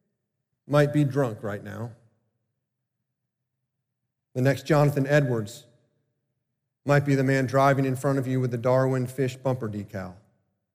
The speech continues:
The next Charles Wesley might currently be a misogynist, profanity-spewing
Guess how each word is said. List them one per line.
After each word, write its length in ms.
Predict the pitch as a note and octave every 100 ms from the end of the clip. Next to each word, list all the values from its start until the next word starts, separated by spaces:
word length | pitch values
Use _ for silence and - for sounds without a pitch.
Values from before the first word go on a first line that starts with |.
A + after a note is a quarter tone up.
| _ _ _ _
The 100 | D#3
next 260 | E3 G3 -
Charles 320 | A3+ A3 G3+
Wesley 720 | D#3 G3 G#3 - F#3+ D3 G#2 - _
might 220 | E3+ F3 F3+
currently 380 | G3+ G#3 F#3+
be 180 | E3+ F3+
a 60 | E3+
misogynist, 1000 | D3+ D3 F3+ F#3+ F3+ F#3+ F#3 - - _ _ _ _ _ _ _ _ _ _ _ _ _ _
profanity-spewing 1400 | - D3 - F#3+ G3 G3+ F#3+ - - G3 F#3 F3+ F3 D#3+